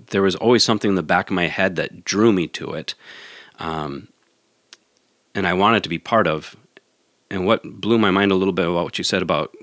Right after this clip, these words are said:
Kelly having this idea of world empathy, I used to go around the country and do lots of trainings for all the teachers at Lifetime,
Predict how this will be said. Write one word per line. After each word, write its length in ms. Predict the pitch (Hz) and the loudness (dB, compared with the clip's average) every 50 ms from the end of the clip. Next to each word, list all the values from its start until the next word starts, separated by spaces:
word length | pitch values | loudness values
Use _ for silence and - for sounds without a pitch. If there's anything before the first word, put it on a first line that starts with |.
| - | -12
Kelly 280 | - - 113 113 104 92 | -4 0 2 2 2 2
having 260 | 90 92 87 87 87 | 2 0 -2 0 -2
this 180 | 82 78 - - | -2 -2 -6 -4
idea 340 | - 98 95 92 101 95 95 | -2 -2 0 0 2 2 2
of 380 | 85 62 - 87 85 80 - - _ - _ - _ - | 0 0 0 -2 -2 -4 -8 -16 _ -20 _ -20 _ -12
world 300 | - 95 95 92 87 80 - | -4 -2 0 0 0 -2 -2
empathy, 560 | 98 101 98 - 98 - - 85 78 78 - _ _ _ _ - - - - - - - - - - - _ _ _ _ - | -2 -2 -2 -2 -6 -6 -6 -8 -6 -8 -10 _ _ _ _ -20 -20 -20 -20 -20 -20 -20 -20 -20 -20 -20 _ _ _ _ 0
I 60 | - | 4
used 220 | 117 120 117 104 - | 4 4 4 4 2
to 60 | 107 | 2
go 120 | 104 107 | 4 4
around 380 | 104 98 95 92 90 90 90 85 | 6 6 6 4 4 2 2 0
the 60 | 92 | -2
country 340 | - - 110 101 - - 87 | -2 0 0 0 0 0 0
and 80 | 85 82 | 0 0
do 60 | 87 | 0
lots 220 | 82 80 78 - - | 0 0 0 -2 -4
of 60 | 90 | -6
trainings 400 | - - 98 90 90 90 87 - | -2 0 0 2 2 2 0 -2
for 180 | - - 85 | -4 -4 -4
all 140 | 85 82 85 | -4 -4 -4
the 100 | - - | -6 -6
teachers 380 | - - 123 117 - - 92 85 | -4 0 -2 -2 -2 -2 -4 -4
at 140 | 87 - - | -4 -4 -4
Lifetime, 560 | 78 78 78 - - - 73 73 73 76 | -6 -6 -6 -8 -8 -6 -6 -6 -6 -8